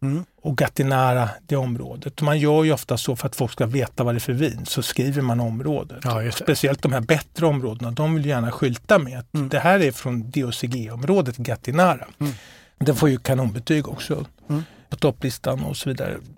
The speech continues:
Speaker 2: Och det kostar tvåhundranio kronor.
Speaker 1: Mm.
Speaker 2: Och artikelnumret är tjugotre sjuttiotvå.
Speaker 1: Mm.
Speaker 2: Och så kan man ju också, det här kan man lagra,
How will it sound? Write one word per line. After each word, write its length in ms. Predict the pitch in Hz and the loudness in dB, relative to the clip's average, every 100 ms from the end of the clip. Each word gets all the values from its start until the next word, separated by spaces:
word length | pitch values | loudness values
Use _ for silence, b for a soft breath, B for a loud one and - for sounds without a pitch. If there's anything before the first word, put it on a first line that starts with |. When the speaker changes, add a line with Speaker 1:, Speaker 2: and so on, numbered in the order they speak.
| - | 0
Speaker 2:
Och 160 | 180 | 2
det 100 | 175 | 4
kostar 480 | - 196 - 139 143 _ - | 4 2 4 2 2 _ -4
tvåhundranio 840 | 147 135 127 131 127 135 123 120 | 0 0 0 0 0 -2 -2 -4
kronor. 520 | 131 127 120 139 214 - b | -2 0 0 2 0 -2 b
Speaker 1:
Mm. 200 | - 175 254 b b _ _ - | -4 -4 -4 b b _ _ -2
Speaker 2:
Och 340 | 175 147 - 170 | 2 2 2 0
artikelnumret 640 | - 165 - 139 131 - | 2 0 2 0 0 -2
är 400 | 127 131 - - | -4 -4 -8 -8
tjugotre 560 | - - - - 139 127 | -4 -4 -4 0 0 0
sjuttiotvå. 840 | 113 - 131 131 - - 214 - - - | -4 -8 -6 -6 -6 -2 -2 0 -6 -4
Speaker 1:
Mm. 140 | 147 190 _ _ _ _ | -4 -6 _ _ _ _
Speaker 2:
Och 200 | 180 165 | 0 2
så 80 | 180 | 2
kan 200 | - 190 | 4 4
man 120 | 160 | 6
ju 60 | 135 | 2
också, 320 | 117 - 135 | -2 0 0
det 140 | - 147 | 2 2
här 120 | 180 | 2
kan 160 | - | 2
man 240 | 156 127 123 | 2 2 2
lagra, 520 | 147 113 110 131 165 | 2 2 -2 -4 -4